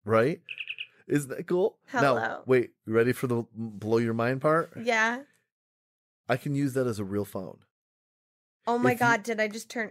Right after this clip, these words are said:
Speaker 2: I just pressed a button.
Speaker 1: Oh, I
Speaker 2: Wait,
Speaker 1: don't
Speaker 2: this is a real phone. So
Speaker 1: If
Speaker 2: like
Speaker 1: you were
Speaker 2: someone
Speaker 1: to call
Speaker 2: can
Speaker 1: my phone right now, that would beep like an original co-, communicator. I would pick it up and talk to you on that, like, my phone.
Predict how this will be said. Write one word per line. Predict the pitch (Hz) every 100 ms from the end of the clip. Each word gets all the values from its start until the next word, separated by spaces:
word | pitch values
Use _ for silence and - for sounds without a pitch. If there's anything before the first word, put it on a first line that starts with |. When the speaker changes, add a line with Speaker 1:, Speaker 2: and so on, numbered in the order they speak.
| -
Speaker 2:
I |
just | 214 208
pressed | - 220 220
a |
button. | 190 185 - 165 _
Speaker 1:
Oh, | 110 101
I | 214
Speaker 2:
Wait, | 262
Speaker 1:
don't | 220
Speaker 2:
this | 285
is | 339 277
a | 247
real | 226 240 240
phone. | 233 240 202 170 -
So | -
Speaker 1:
If | 143
Speaker 2:
like | 135
Speaker 1:
you | 156
were | 185
Speaker 2:
someone | 190 -
Speaker 1:
to |
call | 156 147
Speaker 2:
can | 147
Speaker 1:
my | 139
phone | - 113 120
right | 139 147
now, | 160 160 175 180 _ _ _ _ _ _ _ _ _ -
that | 117 131 135
would | 160 123 -
beep | 135 135
like | 127 117 117
an |
original | 110 113 110 120
co-, | - -
communicator. | - 117 117 - 135 135 -
I |
would | 110
pick | - 135
it | 123
up | 123 -
and | 107 107
talk | 117 104 -
to | 110
you | 104
on | 98 95
that, | 90 -
like, | 90 -
my | 85
phone. | 85 60